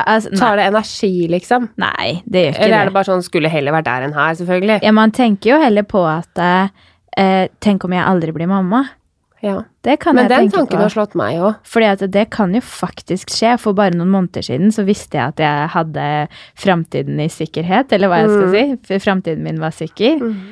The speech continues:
Speaker 1: Eh, og den der til å på en måte ha tenkt ut hvem man skal gifte seg med, hvem man skal få barn med, hvem som skal være pappaen til barna dine, til å
Speaker 2: Mm.
Speaker 1: plutselig bare, nei, det, det er ikke det lenger. Det er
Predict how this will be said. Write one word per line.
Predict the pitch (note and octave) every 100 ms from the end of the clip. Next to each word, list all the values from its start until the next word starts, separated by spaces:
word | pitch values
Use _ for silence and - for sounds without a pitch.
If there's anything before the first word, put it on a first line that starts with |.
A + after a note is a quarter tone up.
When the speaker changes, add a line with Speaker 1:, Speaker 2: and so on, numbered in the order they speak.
| - -
Speaker 1:
Eh, | G#3+ G3+ F#3+
og | G3 F#3+
den | F#3+
der | F3 D3+ E3
til | F#3+
å | D#3+
på | E3+
en | F3 E3+
måte | - D#3 E3 - _ -
ha | F#3 F3
tenkt | G3+ F3+ E3+ E3+
ut | D#3+
hvem | E3
man | D#3+ E3
skal | - F3+
gifte | -
seg | - D#3
med, | D#3+ E3
hvem | D#3
man | D3+ D3+
skal | - D#3+ D#3
få | - F3+
barn | E3 C#3+ D3
med, | D#3+
hvem | D#3+ E3
som | D#3+
skal | - E3
være | D#3 E3+
pappaen | - D3+
til | D#3+
barna | D3+ C#3+ D3+
dine, | D#3+ D#3+ E3+
til | F#3 D#3
å |
Speaker 2:
Mm. | G3+
Speaker 1:
plutselig | F3 F3 D3+ D#3+
bare, | D#3+ C#3+ C#3 D#3 - - - - _ _ -
nei, | D4 C4+ F3+
det, | G3 G#3 G3+ G3 F#3+ F#3+ - _ _ -
det | G3 -
er | D#3+
ikke | D3+ F#3
det | D#3
lenger. | C#3+ G#3 A3
Det |
er | F#3+